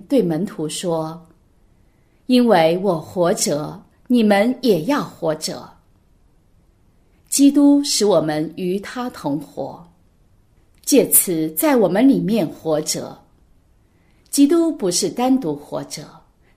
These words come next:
他在我们里面活着，也与我们一同活着。他借着使我们与他同活，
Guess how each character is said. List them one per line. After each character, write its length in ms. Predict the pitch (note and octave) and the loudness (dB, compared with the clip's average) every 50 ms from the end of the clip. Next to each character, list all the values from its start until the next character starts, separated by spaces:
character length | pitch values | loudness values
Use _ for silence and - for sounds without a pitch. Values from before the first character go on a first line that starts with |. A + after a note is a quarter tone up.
| _ _ | _ _
他 320 | - - G#3+ F#3 F#3 F#3 | -14 -6 -2 -2 -2 -2
在 220 | F#3 - C4 G#3 | -2 -2 -2 -2
我 200 | G3+ - G#3+ G3+ | -2 0 0 0
们 200 | F3+ F3 F#3 A#3 | 2 2 2 2
里 120 | B3+ A3+ E3+ | 2 2 0
面 240 | D#3+ G3+ C4+ C#4+ G#3 | 0 2 2 2 2
活 300 | - - - D#3 D#3 - | 0 -6 -10 -10 -10 -8
着， 500 | - - G3+ E3 D3+ D3 - - - _ _ _ _ - | -8 -8 -8 -6 -8 -8 -10 -14 -20 _ _ _ _ -2
也 180 | B3 A#3 A3 G#3 | 2 2 4 4
与 80 | B3+ | 4
我 160 | D#4+ D#4+ C4 | 4 4 4
们 320 | G3 F3+ E3+ E3+ E3+ G3 - - | 2 0 -2 -2 -4 -4 -8 -6
一 220 | - D#4+ D4 G#3 | -2 0 0 0
同 320 | - - - - D3+ E3 E3+ | -2 -6 -12 -10 -8 -8 -8
活 260 | E3+ - - D3+ C#3+ | -8 -8 -10 -10 -8
着。 340 | C#3+ - - D3+ B2 - - _ _ _ _ _ _ _ _ _ _ _ _ _ _ _ _ _ _ _ _ _ _ _ _ _ _ _ _ _ _ _ | -8 -12 -14 -14 -16 -20 -20 _ _ _ _ _ _ _ _ _ _ _ _ _ _ _ _ _ _ _ _ _ _ _ _ _ _ _ _ _ _ _
他 340 | - - A3 G3 F#3+ G3 F#3+ | -10 -2 2 2 2 2 2
借 260 | G3 - D#4 B3+ G3 | 0 2 2 2 2
着 320 | - F#3+ E3+ D#3+ D#3+ E3+ | 2 0 -2 -2 -2 -2
使 220 | F3 - - - A#3 | -2 -4 -2 0 2
我 160 | C#4 C4 G#3 | 2 4 2
们 260 | F#3 F3+ F3 F#3 F#3+ | 2 0 -2 -2 -2
与 80 | F3 G3+ | -4 -6
他 240 | - - C4+ C#4 C#4+ | -6 -6 -8 -8 -8
同 320 | C#4 - - F#3 F#3 A#3+ | -10 -10 -8 -6 -4 -4
活， 480 | B3+ - - F3 D#3+ D#3+ D#3 E3 - | -6 -6 -4 -4 -2 -2 -2 -6 -8